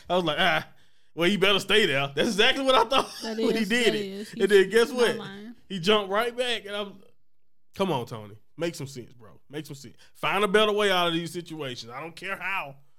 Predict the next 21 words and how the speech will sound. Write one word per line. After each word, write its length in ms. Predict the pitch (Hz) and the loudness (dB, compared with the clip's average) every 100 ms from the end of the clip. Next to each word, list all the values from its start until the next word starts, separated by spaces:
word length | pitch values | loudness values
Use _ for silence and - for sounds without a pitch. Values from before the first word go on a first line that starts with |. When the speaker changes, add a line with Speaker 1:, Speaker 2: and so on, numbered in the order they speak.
| - - - - | -20 -20 -8 -2
Speaker 1:
Hell, 140 | 175 | 0
actually 360 | 123 190 220 208 | 2 0 0 0
have 220 | 208 190 | 2 2
Jungle 260 | 196 214 202 | 2 2 2
Boy 140 | 208 | 2
run 240 | 185 202 214 | 2 4 4
him 120 | 196 | 4
over 280 | 214 202 165 | 4 2 -2
this 160 | 139 | -4
time 320 | 139 156 131 123 | -4 -4 -4 -6
or 60 | |
something. 260 | 123 147 135 | -6 -6 -2
Get 120 | 170 | -2
him 80 | 190 | 0
on 140 | 185 | -2
T 200 | 180 226 | -2 -2
V. 100 | 233 - | -2 -4
<laughs> 20 | - - - - 247 | -6 -6 -6 -10 -6
Like, 280 | 233 - - - 202 | -4 -6 -10 -20 -6
anything 680 | 269 320 214 233 220 220 - | -2 0 0 2 2 2 -2
Speaker 2:
Yeah. 80 | 208 | -10